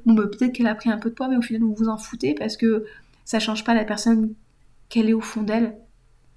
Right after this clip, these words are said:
Je me rappelle qu'un truc que je faisais, et c'est absolument, enfin, quand j'y pense, franchement, c'était ouf, quoi. C'était que quand je prenais du poids,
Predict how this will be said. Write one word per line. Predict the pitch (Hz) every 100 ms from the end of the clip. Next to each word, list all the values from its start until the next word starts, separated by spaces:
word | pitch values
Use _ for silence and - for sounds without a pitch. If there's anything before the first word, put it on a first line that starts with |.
| _ - -
Je | -
me | 220
rappelle | 233 233 370
qu'un | - - -
truc | 233 302
que | 226
je | 220
faisais, | 226 214 349 320
et | 214
c'est | - -
absolument, | 190 - 226 208 196
enfin, | 202 180
quand | - 214
j'y | 208
pense, | 202 262 247 -
franchement, | 185 220 311
c'était | 180 - 180 330
ouf, | 415 -
quoi. | - - - - - - -
C'était | - 233 254
que | 240
quand | 233 - 285
je | 262
prenais | 240 - 226 208
du | 190
poids, | - 240 - -